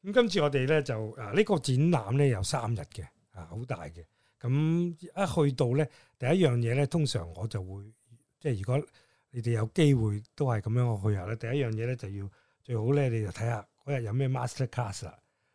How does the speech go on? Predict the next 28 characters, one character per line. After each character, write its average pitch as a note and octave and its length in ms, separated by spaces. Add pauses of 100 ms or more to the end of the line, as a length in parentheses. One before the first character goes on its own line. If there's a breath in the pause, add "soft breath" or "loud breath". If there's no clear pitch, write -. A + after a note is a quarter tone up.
(120)
即 C#3+ 100
係 G#2 320 (160)
好 B2+ 100
似 B2+ 100
正 A2 160
話 F#2+ 200 (160)
Jacinda G#2 460
講 F2+ 180
啦， G2 120 (300 loud breath)
噉 D3 120
譬 B2+ 180
如 G2+ 60
今 D#3+ 260
次 B2+ 200
咧 C3+ 140
好 B2+ 200
特 A2 120
別 G#2+ 220
啦， C3+ 260 (300 soft breath)
有， G#2+ 100 (200)
誒， G2 420 (140)
德 C#3+ 180
國 A#2+ 140
嘅 A2 180
雷 F#2 80
司 - 200
令 G#2+ 380
嘅， A#2 300